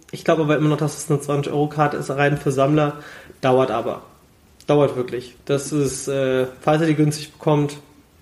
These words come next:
kein Ding. Äh, und dann haben wir noch Jin Gitaxias Progress Tyrant. Ein weiterer Prätor, äh, von den Phyrexianern. Ähm, die kommen jetzt ja nochmal alle im Reprint. Die kommen <laughs> nochmal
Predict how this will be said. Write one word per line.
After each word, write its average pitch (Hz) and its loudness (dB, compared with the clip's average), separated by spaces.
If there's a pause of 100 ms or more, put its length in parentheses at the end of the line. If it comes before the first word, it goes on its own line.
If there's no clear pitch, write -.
(840)
kein 127 -2
Ding. 156 0 (720)
Äh, 143 4 (100)
und 151 0
dann 165 2
haben 202 4
wir 190 6
noch 185 0
Jin 196 2
Gitaxias 170 -2 (100)
Progress 143 -2 (120)
Tyrant. 165 2 (2250)
Ein 180 2
weiterer 220 4 (180)
Prätor, 196 2 (300)
äh, 165 0
von 160 -2
den 156 0
Phyrexianern. 190 0
Ähm, 156 0
die 160 -8
kommen 170 0
jetzt 165 -2
ja 160 2
nochmal 151 0
alle 214 4
im 254 0
Reprint. 233 -2
Die 196 -4
kommen 165 -2
<laughs> - -6
nochmal 151 0